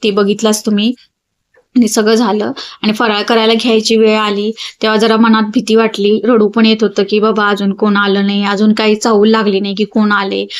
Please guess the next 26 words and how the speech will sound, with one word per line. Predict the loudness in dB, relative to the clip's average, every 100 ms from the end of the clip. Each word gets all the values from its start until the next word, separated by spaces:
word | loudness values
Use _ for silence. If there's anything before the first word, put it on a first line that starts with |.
| -14 -2
मन | 2 4 4
भरून | 4 4
आलेलं | 4 2 0
फराळाची | 0 -2 -2 -4
ताटं | -4 -4 -2 -2
आम्ही | -2 -2
प-, | 0
ताट | 0 -2 -4 -4
असं | -2 -2
ते | 0 0 -2 -2 -2
देवाला | 0 2 0
नैवेद्य | 0 0 0
दाखवलं, | 0 0 2
तेवढ्या | 0 0
ताटात | -4 -4 -4 0
आम्ही | 0
सगळेजण | 0 0 0 -2 -2
खाऊन | -4 -4
उठलो, | -4 -4 -4 -6 -4
तेवढं | -2 2
भरपूरच | 0 2 0 2 0
होतं | -2 -2
ते. | -2 -2 -6 -14 -14 -14 -16 -8
आणि, | -2 0 2 2
अ, | 2 0 -2 0
चौघा | 0 2 0